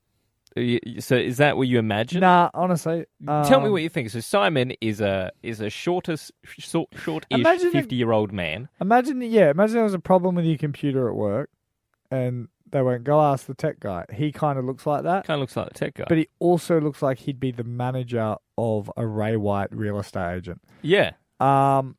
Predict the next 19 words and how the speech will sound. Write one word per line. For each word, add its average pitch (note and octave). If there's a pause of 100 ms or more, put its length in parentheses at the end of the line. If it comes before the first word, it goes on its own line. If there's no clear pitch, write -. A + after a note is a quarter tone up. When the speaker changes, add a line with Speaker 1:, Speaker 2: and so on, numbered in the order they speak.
Speaker 2:
so - (160)
I'm E3+ (400)
gonna C3
say G#2+ (100)
that A#2
his A2+
car F#2 (220)
would G#2+
look G#2
like F#2+ (180)
a F#2+ (1120)
Toyota G#2 (800)
Camry. E3+ (720)
Speaker 1:
That's C#3
what A#2
you B2
would A2
think. F3+
Speaker 2:
Yeah. A2+